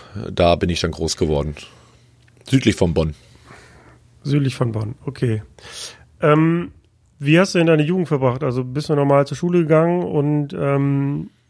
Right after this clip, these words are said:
Speaker 2: wann war so der Punkt für dich, wann du die Musik für dich entdeckt hast?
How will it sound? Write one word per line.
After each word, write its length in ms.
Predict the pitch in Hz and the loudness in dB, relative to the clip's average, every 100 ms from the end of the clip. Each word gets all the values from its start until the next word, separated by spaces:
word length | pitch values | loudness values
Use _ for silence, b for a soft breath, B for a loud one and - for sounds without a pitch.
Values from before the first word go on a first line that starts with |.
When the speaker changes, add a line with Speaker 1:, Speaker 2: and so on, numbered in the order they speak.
| _ _ _ _ - | _ _ _ _ -12
Speaker 2:
wann 520 | 156 147 131 147 147 | -8 -2 2 4 6
war 180 | 147 143 | 6 6
so 80 | |
der 140 | 143 135 | 4 4
Punkt 240 | 156 156 | 2 0
für 100 | 151 | -2
dich, 240 | 143 139 143 | -2 -2 -2
wann 160 | 139 | -2
du 160 | 139 131 | -2 -4
die 240 | 131 135 | -4 2
Musik 260 | 135 135 139 | 2 2 2
für 120 | 135 | 0
dich 120 | 117 | 0
entdeckt 280 | 123 120 - | -2 -4 -4
hast? 180 | 113 | -6